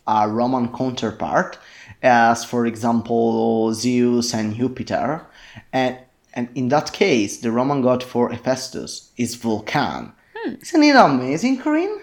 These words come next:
Speaker 2: Yes, but apparently the joy ends here because Hephaestus was, uh, reportedly quite ugly.
Speaker 1: Ugly? Uh, which is the problem? <laughs>
Speaker 2: Well, I mean,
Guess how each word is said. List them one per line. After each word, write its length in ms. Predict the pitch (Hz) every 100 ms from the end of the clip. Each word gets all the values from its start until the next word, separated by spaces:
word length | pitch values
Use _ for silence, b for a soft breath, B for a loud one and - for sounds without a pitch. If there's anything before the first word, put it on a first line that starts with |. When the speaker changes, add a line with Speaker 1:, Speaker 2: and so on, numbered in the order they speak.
| -
Speaker 2:
Yes, 480 | 254 269 339 285 -
but 460 | 220 240 208 - -
apparently 640 | 196 196 233 262 330 285 226
the 120 | 208
joy 360 | 190 226 233 233
ends 260 | 196 196 -
here 220 | 202 190
because 320 | 185 - 196
Hephaestus 720 | 202 - 302 302 - 175 - - -
was, 300 | 202 196 185
uh, 120 | - - _ _ - _ _ _ _ _ _ _
reportedly 680 | 202 202 - 311 254 - 196
quite 280 | - 247 -
ugly. 480 | 240 254 214 - - _ _ _ _ _ b b b _
Speaker 1:
Ugly? 380 | 113 131 170 453 480 - - _ _
Uh, 140 | - - -
which 240 | 240 -
is 100 | -
the 80 | -
problem? 500 | - 110 82 78 92 _ _ _ _
<laughs> 360 | - - - - _ B 440 466 B B
Speaker 2:
Well, 360 | 294 311 294 -
I 120 | 214
mean, 260 | 214 175 165